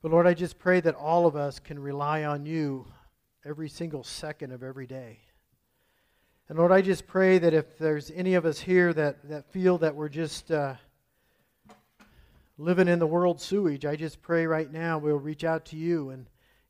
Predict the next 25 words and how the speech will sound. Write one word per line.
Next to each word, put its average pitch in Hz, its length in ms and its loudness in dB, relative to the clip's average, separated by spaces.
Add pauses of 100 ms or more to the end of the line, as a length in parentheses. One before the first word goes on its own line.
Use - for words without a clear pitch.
give 151 220 -6
you 160 220 -2
our 127 140 -6
lives. 127 600 -18 (1120)
Lord, 165 160 2
I 170 80 4
thank 185 300 -2
you 175 100 -4
that 160 200 -2
you 160 80 -4
love 165 240 2
us, 175 260 -2
that - 220 -18
you 135 60 -18
care 180 260 -2
for 165 260 -2
us, - 480 -10
and 156 120 -12
Lord, 175 200 -2
you 180 100 -4
want 175 200 -2
to 135 40 -12
clean 175 280 -12
us 165 140 -14
up. - 180 -20